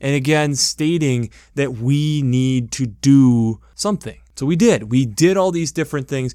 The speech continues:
We took as a world and put it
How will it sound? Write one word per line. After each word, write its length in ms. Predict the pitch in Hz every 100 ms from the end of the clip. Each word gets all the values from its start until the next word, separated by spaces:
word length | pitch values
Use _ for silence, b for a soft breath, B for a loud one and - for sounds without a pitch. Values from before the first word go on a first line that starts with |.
| b b
We 240 | 143 147
took 560 | 135 - - 185 196 - -
as 420 | 131 147 143 127 b b b
a 100 | 127
world 880 | 127 120 123 160 175 143 113 113 123 -
and 280 | 139 135 -
put 260 | - 190
it 160 | 190